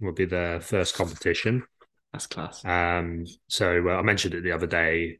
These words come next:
Speaker 1: like, "Oh, would you be interested?" And they were both like, "Yes," like, they wanna do it. So we might chuck 'em in that. They're so busy with other things. I don't know if we'll particularly train for it, but, like,
Speaker 2: Amazing.
Speaker 1: just a different type of thing for them. Um, so I think they both wanna compete,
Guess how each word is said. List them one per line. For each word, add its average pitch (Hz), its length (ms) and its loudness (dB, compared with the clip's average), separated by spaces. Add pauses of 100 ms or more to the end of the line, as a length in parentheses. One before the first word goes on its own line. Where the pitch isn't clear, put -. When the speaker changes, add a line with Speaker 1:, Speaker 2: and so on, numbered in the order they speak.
Speaker 1:
like, - 440 -10
"Oh, 78 180 -6
would 85 140 -6
you 87 60 -8
be 82 100 -2
interested?" 80 360 -8
And 90 80 -10
they 85 60 -6
were 80 80 -4
both 85 240 -6
like, - 300 -12
"Yes," - 720 -4
like, 90 200 -10
they 87 60 -10
wanna 82 220 -8
do 80 180 -6
it. 80 140 -8 (480)
So 95 200 2
we 92 100 4
might 90 200 0
chuck - 220 -4
'em 82 80 -8
in 80 80 -6
that. 82 240 -4
They're 82 320 -4
so - 260 4
busy 82 300 2
with 82 80 0
other 82 180 -2
things. 80 280 -2
I 87 40 4
don't 87 140 0
know 87 120 -4
if 80 140 -4
we'll 85 80 0
particularly - 400 -2
train 80 320 2
for 82 200 -4
it, 85 120 -6
but, 90 160 -4
like, 85 380 -4 (580)
Speaker 2:
Amazing. 95 260 2
Speaker 1:
just - 320 4
a 92 60 4
different 85 460 2
type 82 180 4
of 78 100 -2
thing 82 200 4
for 85 160 -2
them. 82 380 2 (260)
Um, 82 420 0
so 92 140 0
I - 20 4
think 87 140 2
they 87 100 2
both 85 260 2
wanna 80 160 -4
compete, 85 640 2